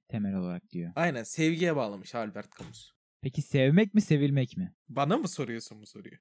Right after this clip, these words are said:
Speaker 2: Bence sevmek. Sevildiğin zaman istemsiz olarak hani o insana karşı bir şeyler hissetmiyorsan ya da o insanın sende değeri senin onda olduğun kadar yüksek değilse ister istemez kırıyorsun o insanı. Ondan dolayı ama birini sevdiğin zaman onu sevdiğini biliyorsun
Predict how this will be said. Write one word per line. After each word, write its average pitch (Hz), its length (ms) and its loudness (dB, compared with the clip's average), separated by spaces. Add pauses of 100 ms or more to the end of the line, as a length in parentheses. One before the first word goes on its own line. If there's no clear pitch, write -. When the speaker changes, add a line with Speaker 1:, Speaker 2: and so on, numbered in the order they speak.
Speaker 2:
Bence 147 520 -2
sevmek. 147 520 -4
Sevildiğin 143 680 -6
zaman 151 480 -8
istemsiz 151 720 -8
olarak 147 360 -2
hani 147 280 -6
o 180 140 0
insana 220 380 -4 (300)
karşı 165 420 -4
bir 139 40 -14
şeyler 180 300 -2
hissetmiyorsan 160 760 -6
ya 123 200 -8
da 131 200 -4
o 143 160 0
insanın 180 340 -4
sende 165 460 -6
değeri 160 460 -2
senin 151 360 -6
onda 151 280 -2
olduğun 151 340 -4
kadar 143 300 -2
yüksek 143 420 -8
değilse 175 480 -6
ister 135 300 -4
istemez 180 420 -4
kırıyorsun 131 500 -6
o 98 80 -12
insanı. 92 320 -16 (100)
Ondan 180 380 -2
dolayı 123 220 -4
ama 147 200 -4
birini 165 220 -4
sevdiğin 185 460 -2
zaman 190 380 -4
onu 156 220 -6
sevdiğini 190 460 -4
biliyorsun 156 500 -4